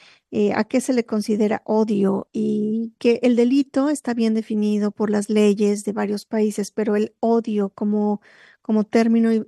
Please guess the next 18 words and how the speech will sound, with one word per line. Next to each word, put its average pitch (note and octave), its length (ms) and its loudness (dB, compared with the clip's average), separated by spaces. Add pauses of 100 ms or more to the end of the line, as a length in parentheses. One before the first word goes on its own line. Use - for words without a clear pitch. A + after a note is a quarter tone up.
incluso A#3+ 380 -4
filosófico G#3+ 1040 -2 (500)
puede A3+ 300 4
ser A#3 260 0
confuso A3+ 600 -2
de, A3+ 200 0
de, A3 280 0
en A3 100 -2
diferentes G#3+ 640 -2 (220)
casos. A3+ 580 0 (540)
Quiero C#4+ 260 2
dejar B3+ 320 0
en A#3+ 140 2
claro A3 680 2
que G#3+ 160 -2
para G#3+ 240 0
nuestra G3+ 300 -2
audiencia, A3 800 0